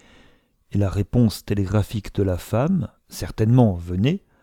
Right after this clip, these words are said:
semblait l'assurer de la bienvenue coutumière. Judy l'accueillit amicalement.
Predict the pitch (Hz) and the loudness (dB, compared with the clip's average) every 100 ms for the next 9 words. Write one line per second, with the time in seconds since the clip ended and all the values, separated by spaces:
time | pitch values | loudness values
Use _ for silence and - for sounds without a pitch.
0 | _ _ _ _ - 101 95 110 107 98 | _ _ _ _ -10 -6 0 2 4 2
1 | - 104 101 135 147 101 92 95 95 90 | 0 -2 2 0 2 0 0 0 -2 -2
2 | 92 131 - 160 - - 92 87 92 - | -2 -4 -6 -8 -6 -4 -2 -4 -8 -14
3 | - _ _ _ _ _ _ _ _ _ | -20 _ _ _ _ _ _ _ _ _
4 | _ _ _ _ - 107 165 165 226 190 | _ _ _ _ -12 -2 -2 2 4 6
5 | 113 120 127 175 - 113 120 107 95 92 | 4 4 4 2 4 4 4 2 0 -2
6 | 90 | -6